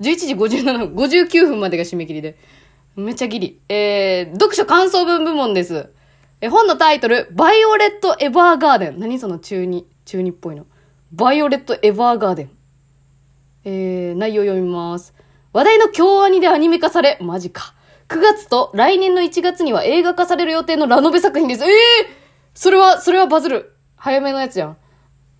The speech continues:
かっこ、計三巻、上下、外伝。あ、三つもあんの。孤児であり、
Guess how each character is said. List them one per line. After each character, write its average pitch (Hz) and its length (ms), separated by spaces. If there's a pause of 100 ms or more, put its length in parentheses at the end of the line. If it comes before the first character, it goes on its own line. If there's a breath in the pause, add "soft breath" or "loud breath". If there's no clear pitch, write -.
か - 120
っ - 120
こ、 - 300
計 339 180
三 247 300
巻、 220 320
上 233 480
下、 220 340 (160)
外 254 240
伝。 247 320
あ、 196 120
三 233 220
つ 349 120
も 262 100
あ 208 60
ん 185 80
の。 147 140 (1160 loud breath)
孤 370 160
児 285 140
で 240 100
あ 240 80
り、 208 160